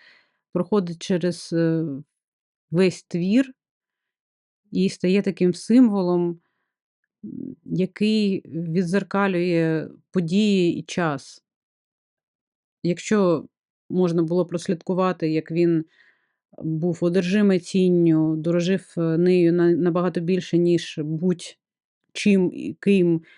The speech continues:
в тому числі і Дзян Сюйнін, то тепер він, не вагаючись, е, позбавив себе можливості грати на цьому інструменті і сказав, що, в принципі, нормально, що він нарешті, навіть добре,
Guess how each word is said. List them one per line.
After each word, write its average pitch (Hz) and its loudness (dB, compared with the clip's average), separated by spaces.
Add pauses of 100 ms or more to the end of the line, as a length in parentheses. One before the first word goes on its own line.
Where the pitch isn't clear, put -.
(260)
в - -20
тому 185 2
числі 185 -2
і 165 0
Дзян 170 4
Сюйнін, 185 2 (680)
то 190 0
тепер 202 0
він, 190 2
не 180 4
вагаючись, 180 -2
е, 160 -2 (520)
позбавив 185 0
себе 175 -2
можливості 175 0
грати 170 -2
на 165 0
цьому 170 0
інструменті 185 0
і 160 -2
сказав, 175 -2
що, - -12
в - -20
принципі, 180 -2
нормально, 220 4
що 156 -8
він 151 0 (380)
нарешті, 180 0
навіть 156 -2
добре, 165 0